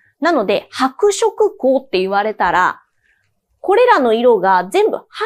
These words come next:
ってるんだって思ってください。え、そうすると、例えば白色光をプリズムの中にこうね、えー、入射させた。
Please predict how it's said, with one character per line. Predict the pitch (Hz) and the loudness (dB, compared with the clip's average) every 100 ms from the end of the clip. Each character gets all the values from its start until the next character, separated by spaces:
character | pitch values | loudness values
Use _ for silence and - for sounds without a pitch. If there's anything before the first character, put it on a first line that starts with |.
| 508 494 | -4 -4
っ | - | -2
て | 277 | 0
る | 208 | 0
ん | 180 | -2
だ | - - | -6 -8
っ | _ _ | _ _
て | - | -2
思 | 381 339 330 | 0 0 -2
っ | 320 | -4
て | 277 | -6
く | 202 | -4
だ | 131 - | -6 -8
さ | - | -16
い。 | - _ _ _ _ _ - | -18 _ _ _ _ _ -10
え、 | 285 | -6
そ | 415 | -4
う | |
す | 427 | -2
る | 440 440 | -2 0
と、 | 427 339 | 2 2
例 | 247 403 | 0 -2
え | 359 | 0
ば | |
白 | 160 190 - | -2 -4 -6
色 | 392 381 | -6 -6
光 | - 233 | -2 0
を | 185 185 220 | 2 4 2
プ | 196 247 | 2 -2
リ | 269 320 | 0 0
ズ | 359 | 0
ム | 349 | 0
の | 330 | 0
中 | 320 339 208 180 | -2 -2 -4 -4
に | 190 208 139 - | -4 -4 -6 -6
こ | 165 | -6
う | |
ね、 | 247 262 _ _ | -6 -10 _ _
え | 180 | -12
ー、 | 160 - _ _ _ _ - | -12 -16 _ _ _ _ -2
入 | 226 254 | 0 0
射 | 254 | -2
さ | 240 | -6
せ | 202 208 | -12 -14
た。 | - | -16